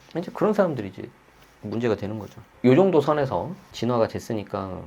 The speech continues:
당장은 뭐 우리가 신경 안 써도 되긴 하는데, 이런 말 자체가 나왔다는 게 이제 앞으로 선거가 계속 있고, 에, 특히 개인적으로는 이 년, 삼 년 정도 지나면은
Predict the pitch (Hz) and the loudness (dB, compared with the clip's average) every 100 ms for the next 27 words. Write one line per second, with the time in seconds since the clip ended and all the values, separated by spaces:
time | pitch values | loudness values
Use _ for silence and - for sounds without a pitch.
0 | 87 107 113 151 127 98 92 - - 98 | -8 -2 4 4 2 -4 -8 -12 -6 -2
1 | 95 101 156 156 87 110 101 - 92 92 | 0 -2 -2 -2 -2 -2 -2 -4 -8 -6
2 | 135 127 90 90 87 - - - - _ | -4 -4 -4 -6 -8 -16 -20 -20 -20 _
3 | - 113 151 143 110 107 104 95 - 147 | 0 2 2 0 2 2 2 -4 -4 -2
4 | 78 98 113 104 95 104 113 87 87 92 | 0 -2 -4 -4 -6 -4 -4 -4 -8 -6
5 | 82 - 117 101 90 90 - - 143 143 | -6 -4 -4 -2 -4 -8 -12 -8 -6 0
6 | 139 120 110 - 92 - 104 98 98 101 | 0 0 -4 -4 -6 -2 -2 0 -4 -10
7 | - - - _ - 104 92 92 90 90 | -20 -20 -20 _ -16 -10 -8 -6 -6 -8
8 | - - - 135 127 110 117 127 107 101 | -12 -20 -16 -10 -2 2 2 2 0 0
9 | 98 95 127 123 123 151 151 131 110 98 | -2 0 2 0 -2 -4 -4 -4 -6 -6
10 | - 107 101 90 104 101 | -6 -4 -2 -4 -4 -6